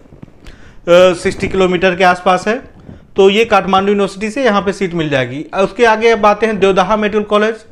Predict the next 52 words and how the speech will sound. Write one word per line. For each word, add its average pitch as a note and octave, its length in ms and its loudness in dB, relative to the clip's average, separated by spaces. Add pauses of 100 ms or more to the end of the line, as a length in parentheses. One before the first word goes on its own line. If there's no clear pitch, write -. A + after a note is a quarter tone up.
(500)
आपका F#3 280 2
यहाँ G3 280 2
भी G#3 120 0
सीट्स G#3 300 -6
अवेलेबल G3 360 2
है। G#3+ 80 2
यहाँ F#3+ 220 0
के F#3+ 80 -2
पैकेज F#3 340 -2
अभी F#3+ 200 -2
सेम F#3+ 280 -2
है, G#3 60 0
पैकेज F#3 340 -2
इंक्रीज F#3 380 0
हो E3 220 -4
रहे G3 180 0
हैं, G3+ 240 -2 (480)
मे F3 140 0
भी F#3+ 100 0
हो F#3+ 180 2
सकता F#3 260 -2
है G3+ 80 4
सिक्सटी F#3 300 -6
लाख F3+ 300 0
तक G3 120 -4
के G3+ 80 -2
पैकेज F#3+ 300 -2
चले G3 200 -2
जाएंगे। A3 240 0
अभी A3+ 160 -4
पर G3+ 200 -4
पुराने F#3 400 0
पैकेज G#3+ 400 -2 (440)
हमारे F#3+ 280 2
पास F#3 240 0
अवेलेबल F3+ 360 -2
है। A3 60 0
अगर G3+ 120 -2
आप F3+ 200 2
चाहते F3+ 280 0
हैं G#3+ 100 -4
तुरंत F#3+ 240 -2
डॉक्यूमेंट F3+ 400 -2
सेंड G#3 200 -4
करें, G#3+ 240 -2
कॉलेज F3+ 280 0
अकाउंट F3 160 0
में F3 100 -6
पाँच E3+ 240 0
लाख E3+ 140 -4
टीटी E3+ 220 -4
करें, G#3 260 -2